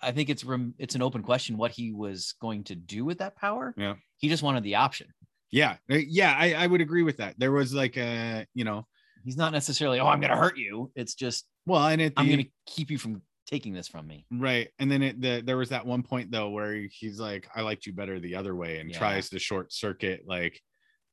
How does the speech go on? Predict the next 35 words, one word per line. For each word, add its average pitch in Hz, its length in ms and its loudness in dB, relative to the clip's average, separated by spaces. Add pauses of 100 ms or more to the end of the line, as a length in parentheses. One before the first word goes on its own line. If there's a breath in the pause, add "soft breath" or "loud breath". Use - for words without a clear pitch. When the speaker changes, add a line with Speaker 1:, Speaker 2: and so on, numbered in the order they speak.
Speaker 2:
uh, 98 500 -4 (600)
you 104 100 -2
know, 87 200 -6 (120)
Alfred 104 260 -6
Molina's, 95 540 -6
like, 90 220 -14
chip 156 200 2
Speaker 1:
Right, 147 60 -4
Speaker 2:
again 90 400 2
Speaker 1:
right. 107 300 -4
Speaker 2:
during 104 180 0
Speaker 1:
Yeah. 113 200 2
Speaker 2:
the - 20 -4
battle, 110 240 2
and 95 100 -4
he 92 80 -4
doesn't 92 300 -8
get 101 200 -8
to. 90 220 -10
Speaker 1:
That's 127 180 -6
true. 120 360 -6 (100)
That's 110 180 -4
true. 98 120 -2
Speaker 2:
Um, 90 160 -8 (100)
Speaker 1:
So 147 220 -4
he 156 260 -2
had 156 220 -2
that. 151 220 0 (960)
Speaker 2:
He 151 120 2
has 202 220 2
it, 135 180 0
but 160 140 2
Speaker 1:
Villain 147 260 4
tendency. 98 540 -6 (720)
Speaker 2:
but 120 280 0